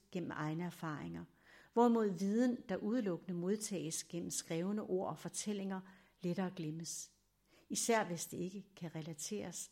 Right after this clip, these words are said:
til den hverdag, vi lever i. Vi indlærer også lettere, når vi er parate til at modtage information – og det er vi, når vi oplever informationen meningsfuld i den sammenhæng,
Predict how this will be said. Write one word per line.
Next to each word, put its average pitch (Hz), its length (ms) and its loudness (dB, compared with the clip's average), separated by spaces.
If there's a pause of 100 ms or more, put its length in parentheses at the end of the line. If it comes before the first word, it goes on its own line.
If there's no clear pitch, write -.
(140)
til - 160 -6
den 180 140 -4
hverdag, 175 640 -6
vi 170 100 -4
lever 156 380 -6
i. 175 220 -10 (1900)
Vi 190 120 -6
indlærer 208 520 4
også 170 280 0
lettere, 190 420 2 (200)
når 185 120 2
vi 185 60 2
er 185 60 2
parate 190 540 0 (320)
til - 140 2
at 185 60 6
modtage 202 440 2
information – 160 840 -2 (420)
og 202 140 0
det 247 140 4
er 202 200 6
vi, 226 220 0 (100)
når 180 140 0
vi 180 100 -4
oplever 196 480 0
informationen 170 880 -2
meningsfuld 180 720 0 (280)
i 180 60 -4
den 220 200 0
sammenhæng, 180 580 0